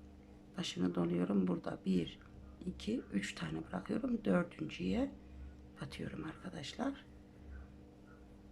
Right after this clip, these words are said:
Bir, iki, üç. İki zincir çekiyorum.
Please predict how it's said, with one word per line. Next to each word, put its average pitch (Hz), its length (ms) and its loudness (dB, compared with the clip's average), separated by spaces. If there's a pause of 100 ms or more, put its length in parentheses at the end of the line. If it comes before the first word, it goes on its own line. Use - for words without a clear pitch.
(500)
Bir, 175 440 -4 (1300)
iki, 180 680 2 (1800)
üç. - 400 -2 (1600)
İki - 220 -12
zincir 98 440 2
çekiyorum. 220 680 2